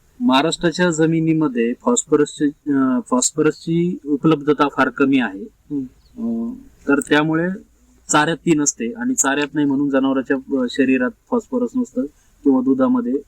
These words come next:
Speaker 1: फॉस्फरस नसतं. आणि जर फॉस्फरस, अ, गायीच्या शरीरात जर कमी असेल तर, अ, वंधत्वाच्या समस्या असतील, गर्भधारणेच्या समस्या असतील किंवा रक्त कमी असण्याच्या समस्या असतील,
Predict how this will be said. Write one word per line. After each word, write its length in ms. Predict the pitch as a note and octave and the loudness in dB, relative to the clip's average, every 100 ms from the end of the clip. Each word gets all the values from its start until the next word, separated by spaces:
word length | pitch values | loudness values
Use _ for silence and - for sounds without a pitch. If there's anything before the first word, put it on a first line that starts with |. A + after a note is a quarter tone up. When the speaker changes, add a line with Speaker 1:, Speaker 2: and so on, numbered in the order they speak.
| - | -4
Speaker 1:
फॉस्फरस 400 | A#2 - A#3 A3 | -6 -4 -4 -2
नसतं. 280 | A#3+ A#3 A3 G#3 _ _ _ _ | -4 -4 -8 -10 _ _ _ _
आणि 220 | A3+ C#3 | 2 2
जर 140 | D3 D3+ | 2 0
फॉस्फरस, 640 | - C3 - F3 F3 - | 0 0 0 0 0 2
अ, 60 | D#3+ | 0
गायीच्या 720 | C#3+ D3 D3 E3+ D#3+ E3 D3+ | 2 0 0 0 2 0 0
शरीरात 400 | - D3 D#3 F3 | 0 2 2 0
जर 160 | E3+ D#3+ | 0 0
कमी 260 | D#3 C#3+ | 2 2
असेल 340 | C3 B2+ A2+ G2 _ _ - - - - | 0 -2 -4 -6 _ _ -14 -14 -14 0
तर, 160 | C3+ C3+ | 2 4
अ, 400 | C3+ C3+ C3+ C#3 | 2 2 0 -2
वंधत्वाच्या 840 | C#3+ C3+ B2+ D3 D#3 D3+ D#3 C#3+ D3 | -6 -6 0 2 2 2 0 2 0
समस्या 440 | C#3+ C3 B2+ C3 | 0 0 0 -2
असतील, 300 | B2 C#3 A#2+ | -4 -4 -2
गर्भधारणेच्या 720 | B2+ C3+ C3+ B2+ A#2+ B2+ C3+ | 0 0 2 2 2 0 0
समस्या 480 | B2 - E3 - A#3+ | 0 0 2 4 2
असतील 360 | A#3 - A3+ A3+ - - - - | 2 0 0 0 -4 -4 -4 -2
किंवा 200 | - B3+ | 2 2
रक्त 320 | B3+ C4+ - C#3+ C3+ B2+ | 2 0 2 2 2 0
कमी 200 | D3+ C#3+ | 0 2
असण्याच्या 380 | C#3 - C3+ B2+ | 2 0 -2 -2
समस्या 400 | B2 A#2 A2+ B2 | -2 -2 -2 -2
असतील, 260 | A#2 B2+ | -2 -2